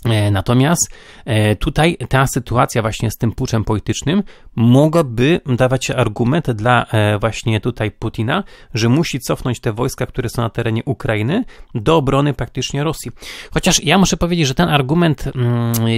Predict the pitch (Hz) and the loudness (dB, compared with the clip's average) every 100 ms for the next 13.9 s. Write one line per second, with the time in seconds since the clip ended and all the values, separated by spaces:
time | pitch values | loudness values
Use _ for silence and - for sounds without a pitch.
0 | 113 117 135 185 202 165 139 123 - - | 0 0 2 4 2 2 0 0 -4 0
1 | 127 113 117 127 113 113 - 113 113 113 | 2 2 -2 -4 -2 -2 -2 -4 -2 -2
2 | - 110 - 110 107 190 - - - - | -2 -8 -4 -2 2 0 0 -18 -6 -2
3 | 147 165 147 - 143 180 165 117 110 135 | 2 4 2 0 4 6 4 4 2 2
4 | 123 131 - - 160 123 143 131 131 - | 2 0 -2 0 2 2 2 0 0 2
5 | 135 120 - - 113 - 123 147 147 123 | 0 0 -4 -4 -6 -4 0 2 2 0
6 | 127 139 120 - 117 123 110 117 - 127 | -2 -2 -2 -4 -4 -4 -2 -6 -2 -4
7 | - 147 123 107 123 127 - 120 127 123 | -2 0 0 0 -4 -6 -2 0 0 -2
8 | - 113 101 107 123 - 110 107 - 120 | -4 -2 0 -2 -4 -4 -4 -2 -4 -4
9 | - 110 - 113 110 127 - 110 101 113 | -2 -4 -2 -2 -2 -2 -2 -2 0 -2
10 | 190 - - - - 127 113 120 147 - | -2 -6 -20 -20 -6 0 2 2 0 -2
11 | - 156 - 127 120 131 120 117 113 - | -4 -6 -2 -2 0 0 -2 -4 -6 -6
12 | 107 110 - 120 117 110 117 120 123 - | -6 -4 -6 -4 -2 -2 0 0 0 -4
13 | - 117 113 117 160 - 113 113 131 | -4 -2 0 0 -2 -4 -6 -4 -4